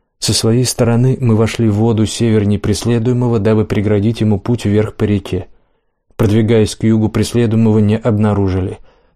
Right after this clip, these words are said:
На траверсе подводного маяка Юг ноль одиннадцать поступило донесение морской охраны. О подводном взрыве в квадрате ноль одиннадцать двадцать пять. Точное место взрыва не установлено.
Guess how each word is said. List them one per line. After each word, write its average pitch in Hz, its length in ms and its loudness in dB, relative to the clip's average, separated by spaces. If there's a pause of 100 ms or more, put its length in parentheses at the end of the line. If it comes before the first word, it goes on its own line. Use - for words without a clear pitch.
(160)
На 113 160 2
траверсе 104 540 0
подводного 104 600 2
маяка 104 400 0
Юг 101 300 0
ноль 104 200 0
одиннадцать 110 600 -2
поступило 110 480 0
донесение 104 540 0
морской 104 400 0
охраны. 104 640 -2 (320)
О 117 100 -2
подводном 113 500 2
взрыве 107 400 2
в 117 60 -8
квадрате 110 500 0
ноль 107 180 2
одиннадцать 104 540 0
двадцать 101 440 -4
пять. - 340 -6 (640)
Точное 113 380 0
место 113 340 2
взрыва 113 360 2
не 110 160 2
установлено. 101 800 -2